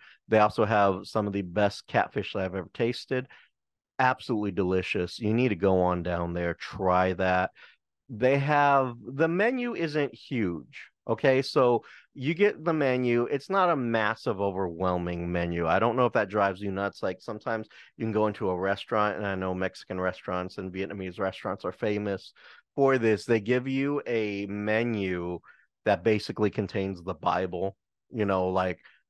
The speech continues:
page after page of foods that you'll never try, you'll never hear of, and you're overwhelmed just looking at all the options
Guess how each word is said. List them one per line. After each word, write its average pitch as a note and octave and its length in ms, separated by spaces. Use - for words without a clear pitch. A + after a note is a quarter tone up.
page A2 560
after G2 220
page G2+ 600
of F#2 100
foods G2+ 540
that G#2 140
you'll G2 180
never G2 300
try, F#2+ 400
you'll F#2+ 160
never F#2+ 260
hear F#2 320
of, F#2+ 240
and F#2 180
you're F#2+ 220
overwhelmed G2 880
just A#2 300
looking G2+ 760
at G#2+ 200
all G2+ 460
the G2 240
options C3 800